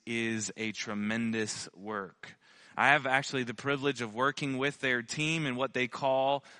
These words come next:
Forgiven and Set Free classes. We see the power of the gospel,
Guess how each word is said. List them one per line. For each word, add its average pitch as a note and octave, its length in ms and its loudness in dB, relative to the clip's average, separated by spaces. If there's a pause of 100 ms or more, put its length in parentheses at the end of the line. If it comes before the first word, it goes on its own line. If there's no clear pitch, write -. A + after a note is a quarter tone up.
Forgiven D3 800 2
and C3 240 0
Set C#3 380 2
Free D3 340 2
classes. C#3+ 800 4
We C3 120 -2
see D#3+ 360 0
the C#3 100 0
power D#3 460 6
of C3+ 160 2
the B2+ 80 0
gospel, D#3+ 920 4